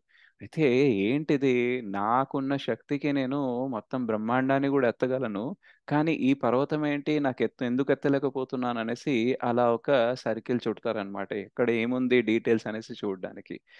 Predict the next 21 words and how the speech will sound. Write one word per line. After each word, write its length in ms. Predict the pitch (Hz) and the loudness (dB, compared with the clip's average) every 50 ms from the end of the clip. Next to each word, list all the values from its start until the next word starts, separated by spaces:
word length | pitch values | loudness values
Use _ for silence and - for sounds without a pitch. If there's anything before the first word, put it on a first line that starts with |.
| - - _ _ - | -20 -20 _ _ -2
So, 140 | - 147 143 131 117 120 127 131 | 2 6 6 8 8 8 6 4
technically 760 | - 131 120 - - 143 147 143 151 147 139 139 151 156 131 113 113 120 135 - - 120 | 4 2 0 0 -2 -4 -2 0 2 2 2 2 2 2 2 2 2 0 0 -2 -2 -2
ఆ 120 | 113 117 120 123 | 0 0 0 0
రోజు 380 | 123 127 127 123 117 131 143 127 110 107 113 131 131 127 | 0 -2 -2 -4 -4 -4 -4 -2 -2 -2 -2 -2 -4 -4
హనుమంతుడు 680 | - 110 107 113 117 120 117 113 110 - 113 113 131 143 143 - | -4 -6 -6 -6 -6 -6 -8 -6 -4 -4 -2 -2 -2 -2 -4 -6
ఫస్ట్ 500 | - - 127 131 135 139 135 - - - - | -8 -4 -2 0 0 0 -2 -6 -10 -4 0
టైమ్ 240 | 127 120 123 127 127 | 0 0 0 -2 -4
గోవర్ధన 420 | 117 113 110 110 107 104 110 107 107 | -2 0 0 0 0 0 -2 -4 -6
పరిక్రమ 440 | - 107 101 107 - - 110 107 123 | -4 -4 -4 -4 -4 -8 -8 -6 -4
చేస్తారనమాట, 720 | 120 107 92 - - - 95 95 92 98 95 98 95 - - - _ _ _ _ _ - | -4 -6 -6 -8 -6 -6 -6 -6 -6 -12 -14 -14 -14 -12 -14 -16 _ _ _ _ _ -6
right? 280 | 95 95 107 135 139 _ _ - - - - - | -2 0 2 0 0 _ _ -20 -20 -14 -8 -6
And 120 | 104 107 | -4 -2
he 140 | 104 113 120 | 0 2 2
is 120 | 127 117 | 2 2
the 120 | 120 123 120 | 2 0 2
first 320 | - 147 151 160 156 - | 6 6 6 6 6 2
person 360 | - - 147 139 - - 143 139 | -2 -2 -2 -2 0 -4 -4 -4
to 120 | 131 143 | -4 -4
do 120 | 127 131 139 143 | -4 -4 -4 -2
పరిక్రమ 460 | - 117 110 110 - - 117 104 98 | -2 -2 -2 -2 -4 -6 -8 -6 -6
అనమాట. 340 | 92 95 95 92 95 95 | -8 -10 -10 -12 -12 -12